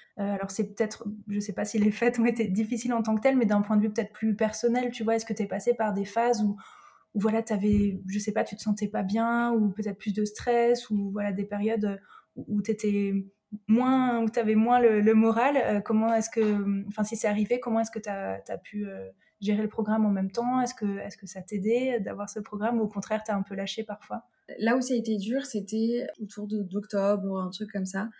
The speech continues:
Speaker 2: où en fait, euh, avec l'arrivée des légumes d'hiver et tout ça, ça a été hyper compliqué. En fait, parce qu'on mangeait beaucoup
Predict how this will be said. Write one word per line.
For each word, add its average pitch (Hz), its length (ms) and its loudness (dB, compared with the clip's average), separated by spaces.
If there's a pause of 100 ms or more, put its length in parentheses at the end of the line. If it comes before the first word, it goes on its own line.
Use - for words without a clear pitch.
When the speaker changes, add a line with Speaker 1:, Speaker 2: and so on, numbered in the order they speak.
(280)
Speaker 2:
où 190 160 0
en 196 80 2
fait, 233 340 -4
euh, 165 240 0 (120)
avec 196 240 -2
l'arrivée 214 240 -2
des 208 140 -2
légumes 196 300 -2
d'hiver 202 560 0
et 170 300 -4
tout - 60 -18
ça, 233 160 -6
ça 226 140 -4
a 170 60 -2
été 208 440 -4 (200)
hyper 220 280 -6
compliqué. 208 460 -4
En 202 100 -4
fait, 233 100 -2
parce - 480 -14
qu'on 208 60 0
mangeait 185 200 0
beaucoup 220 460 -6